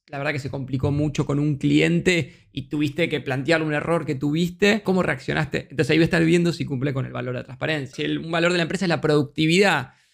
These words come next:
le pregunto, "Bueno, a ver, contame cómo trabajabas y, y qué pasaba cuando no te alcanzaba el tiempo, cómo, cómo solías encarar esas situaciones",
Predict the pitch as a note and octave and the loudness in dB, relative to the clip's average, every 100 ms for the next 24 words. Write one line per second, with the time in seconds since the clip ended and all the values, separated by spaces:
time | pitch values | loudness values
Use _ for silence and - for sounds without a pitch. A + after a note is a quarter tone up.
0 | _ _ C3 D3+ D#3 C#3 C#3+ D#3 C#3+ C3+ | _ _ -4 0 0 0 0 0 -2 0
1 | D#3 D3+ D3 C#3+ G3+ G3+ E3+ E3+ C#3 B2+ | 0 0 -6 -2 -2 -2 -2 -2 -2 -2
2 | C#3 G#3 G3 D#3 D3 C#3 C#3 C3 B2 C3 | 0 4 6 4 2 0 0 0 -2 -4
3 | D#3 D3+ C#3+ D#3+ D#3 C#3 C#3 C#3+ D3 D3 | -2 -2 -2 -2 -2 -4 -4 -4 -4 -4
4 | C#3+ D3 D3+ C#3 D#3 D#3+ D#3 C3+ D#3 D#3+ | -6 -4 -2 -2 -2 0 0 2 6 6
5 | C#3+ - _ C#3 D3 C#3 - C#3+ C#3 C3+ | 4 -6 _ -6 -4 -4 -4 -4 -2 -2
6 | C#3 D3+ C#3+ C3 - C3+ C3 C#3 D#3 B2+ | 0 2 0 -4 -12 -12 -6 -4 -4 -8
7 | B2+ B2 - D#3+ C#3+ C3 | -16 -16 -6 -4 -2 -4